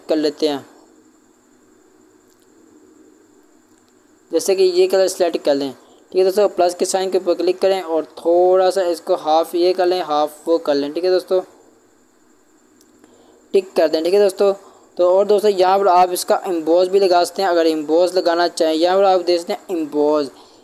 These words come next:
एम्बोस अगर आप लगाएंगे तो अच्छा और हो जाएगा। देखते हैं यहाँ पर एम्बोस लगाने से कैसा होता है। ठीक है दोस्तों, यहाँ से एम्बोस लगाने से कटर है, ये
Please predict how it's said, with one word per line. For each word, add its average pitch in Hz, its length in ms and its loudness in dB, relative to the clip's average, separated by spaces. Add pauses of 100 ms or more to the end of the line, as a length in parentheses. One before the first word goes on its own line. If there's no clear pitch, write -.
(100)
एम्बोस 165 360 0
अगर 214 160 4
आप 202 160 2
लगाएंगे 190 420 0
तो 202 240 2
अच्छा 185 480 -2
और 180 220 4
हो 190 100 4
जाएगा। 185 240 2
देखते 170 320 0
हैं 185 140 -2
यहाँ 170 200 2
पर 180 60 -2
एम्बोस 170 340 0
लगाने 175 240 0
से 180 120 -2
कैसा 170 340 0
होता 156 140 -2
है। 151 40 -6
ठीक 165 100 -2
है 185 60 2
दोस्तों, 190 180 -2
यहाँ 185 240 0
से 190 80 -6
एम्बोस 180 360 0
लगाने 185 240 0
से 190 100 -2
कटर 185 300 0
है, 190 80 2
ये 190 120 2